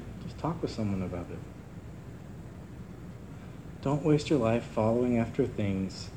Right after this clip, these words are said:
that are of less worth than God and his kingdom. So now we get to verse seven. Right?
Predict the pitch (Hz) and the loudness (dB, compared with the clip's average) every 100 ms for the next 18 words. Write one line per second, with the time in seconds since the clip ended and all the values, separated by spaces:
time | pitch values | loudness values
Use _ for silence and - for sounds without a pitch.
0 | - 117 113 107 107 117 - 107 101 92 | -6 4 4 6 6 4 4 2 2 2
1 | - 110 104 104 107 107 107 - 117 107 | -4 -2 2 2 4 4 2 0 2 2
2 | 90 87 - - - - - - - - | 0 -4 -8 -10 -10 -12 -12 -12 -12 -12
3 | - - - - - - - - - - | -12 -12 -12 -12 -12 -12 -12 -12 -10 -12
4 | - - - - - - - - - - | -10 -12 -10 -12 -12 -12 -12 -12 -12 -12
5 | - - - - - 139 151 151 139 - | -12 -12 -12 -12 -2 4 10 10 10 6
6 | 117 117 113 110 101 92 90 - - - | 6 6 6 0 0 -2 -8 -10 -14 -14
7 | - - - - 107 | -12 -12 -10 -6 -6